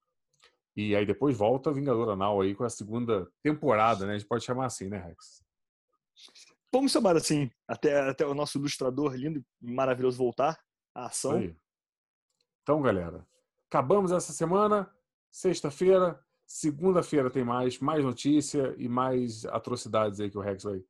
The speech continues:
Speaker 1: vai trazer pra gente de golfinho, né?
Speaker 2: Que
Speaker 1: Abraço,
Speaker 2: absurdo,
Speaker 1: Rex.
Speaker 2: que absurdo. <laughs> Valeu, pessoal. Bom final de semana pra todos aí. Ian, mais uma vez, obrigado aí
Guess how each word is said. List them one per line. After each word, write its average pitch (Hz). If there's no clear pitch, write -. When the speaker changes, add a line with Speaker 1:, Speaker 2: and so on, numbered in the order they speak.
Speaker 1:
vai 110
trazer 107
pra 107
gente 98
de 101
golfinho, 90
né? 113
Speaker 2:
Que 120
Speaker 1:
Abraço, 196
Speaker 2:
absurdo, 208
Speaker 1:
Rex. 147
Speaker 2:
que 196
absurdo. 214
<laughs> -
Valeu, 160
pessoal. 160
Bom 143
final 151
de -
semana 139
pra 131
todos 127
aí. 135
Ian, 139
mais 123
uma 127
vez, 120
obrigado 117
aí 117